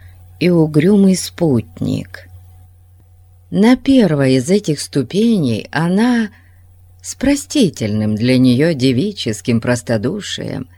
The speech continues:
стремилась вызвать в нём интерес к вновь приобретённым ею талантам, не понимая,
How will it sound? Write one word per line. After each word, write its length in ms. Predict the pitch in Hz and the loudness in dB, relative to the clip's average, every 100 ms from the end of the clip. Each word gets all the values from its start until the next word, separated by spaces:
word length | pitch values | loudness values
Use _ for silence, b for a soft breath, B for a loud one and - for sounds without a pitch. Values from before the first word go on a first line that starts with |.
| b b b b - | b b b b -16
стремилась 760 | - - 254 277 320 285 269 | -6 2 4 4 4 2 2
вызвать 500 | 170 254 220 190 214 | 0 -2 0 0 0
в 60 | 160 | 0
нём 260 | 196 254 - | 2 2 0
интерес 1000 | 196 233 233 - 233 220 190 120 101 - b b _ | 0 2 2 0 0 2 2 -2 -8 -14 b b _
к 100 | - | -6
вновь 380 | 135 143 170 175 | 0 0 0 -2
приобретённым 840 | 151 160 143 143 - 170 202 202 | 0 0 2 -2 0 0 0 0
ею 320 | 185 165 214 196 | 0 2 2 2
талантам, 1000 | 196 196 202 170 123 101 - 120 117 - _ _ _ _ _ _ _ _ - - - | 0 -2 -2 -2 -6 -8 -12 -12 -12 -16 _ _ _ _ _ _ _ _ -20 -20 -8
не 240 | 180 220 | -2 -2
понимая, 1000 | - 208 208 202 220 180 127 104 - - | 0 2 2 2 2 0 -2 -4 -8 -12